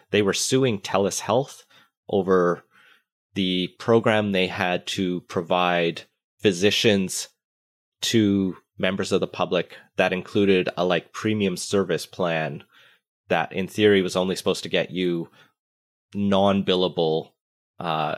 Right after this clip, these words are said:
health treatments and advice. But it seemed like if you paid this plan, you got a G P, which you're not supposed to pay to get medical coverage in this country.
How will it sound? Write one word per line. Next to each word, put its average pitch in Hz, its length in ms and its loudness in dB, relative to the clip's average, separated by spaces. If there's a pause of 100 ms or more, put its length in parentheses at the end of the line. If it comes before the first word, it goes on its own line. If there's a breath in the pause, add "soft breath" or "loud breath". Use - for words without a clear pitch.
health 101 280 -2
treatments 87 460 -4
and 87 100 -2
advice. 80 540 -2
But 87 220 -2
it - 100 -6
seemed 104 320 -2
like 87 220 0
if - 100 -4
you 90 80 -2
paid 95 260 -2
this 90 140 -2
plan, 90 320 0
you 82 80 -4
got 82 220 0
a 82 60 -4
G 87 220 -4
P, 82 520 -6 (420 soft breath)
which - 480 -2 (140)
you're 98 100 0
not 92 180 -2
supposed - 280 -2
to - 40 -12
pay 95 300 -2
to 90 80 -2
get - 160 -4
medical 82 720 -4 (140)
coverage 80 540 -6
in 87 180 -8
this - 380 -12 (140)
country. - 520 -8